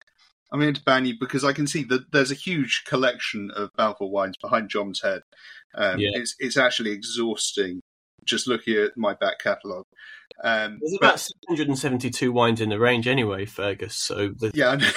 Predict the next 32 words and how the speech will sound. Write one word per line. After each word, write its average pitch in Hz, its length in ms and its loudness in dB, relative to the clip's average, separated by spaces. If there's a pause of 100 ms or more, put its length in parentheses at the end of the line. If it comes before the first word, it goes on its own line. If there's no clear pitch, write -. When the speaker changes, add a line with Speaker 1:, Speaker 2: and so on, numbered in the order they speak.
(140)
Speaker 2:
it's - 180 -4
a 135 220 -2
very 139 200 6
big 117 160 -6
shelf. 127 340 -2 (500)
A 143 40 2
lot 165 280 4
of 143 60 2
Speaker 1:
I 131 40 0
don't, 143 240 0 (220)
Speaker 2:
them. 202 100 0 (120)
Speaker 1:
I, 143 60 -2
I 147 40 0
don't 147 280 -4
need 147 220 -6
reminding 131 460 -2
of 110 100 -8
how 113 120 0
many 113 200 -8
S 113 140 -4
K - 260 -2
Us 135 320 -4
I 147 100 4 (100)
do. - 140 -2 (1800)
<laughs> - 1300 -6
All 254 220 8
individual, 240 720 2
and 160 140 4
it's 160 180 0
a, 165 160 -2 (160)
it's 170 320 -6
not 180 180 0